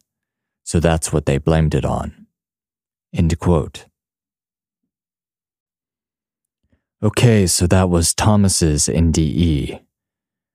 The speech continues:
I thought it was a fascinating account to read and one that really illustrates the personal nature of near-death experiences. I think it's a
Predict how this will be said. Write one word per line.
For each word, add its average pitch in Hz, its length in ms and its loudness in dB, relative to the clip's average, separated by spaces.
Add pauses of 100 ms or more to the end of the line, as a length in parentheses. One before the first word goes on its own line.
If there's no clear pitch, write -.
(320)
I 80 80 -4
thought 87 320 0
it 82 80 0
was 78 240 0
a 76 400 0 (180)
fascinating 87 720 2
account 82 340 0
to 85 120 -2
read 92 540 2
and 78 480 0 (520)
one 92 340 2
that 85 220 2
really 85 420 2
illustrates 87 760 0
the 80 440 0 (300)
personal 85 720 0 (200)
nature 85 540 0
of 78 240 -2
near-death 71 420 0
experiences. - 880 -4 (1300)
I - 120 -2
think 87 300 0
it's - 240 0
a 76 260 2